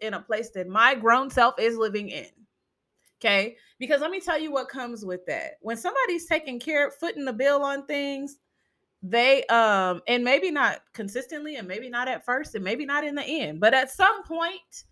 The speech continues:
there are glimpses of control. There are glimpses of, "Oh, yeah, um,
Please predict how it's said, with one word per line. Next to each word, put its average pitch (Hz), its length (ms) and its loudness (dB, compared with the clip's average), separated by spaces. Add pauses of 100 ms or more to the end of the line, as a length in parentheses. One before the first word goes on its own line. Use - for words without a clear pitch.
(340)
there 254 240 0
are 233 140 2
glimpses 220 800 -6
of 202 280 -2
control. 190 580 -4 (460)
There 214 140 2
are 202 160 6
glimpses 214 600 2
of, 175 760 0 (760)
"Oh, 233 400 8
yeah, 190 1160 0
um, 190 140 -14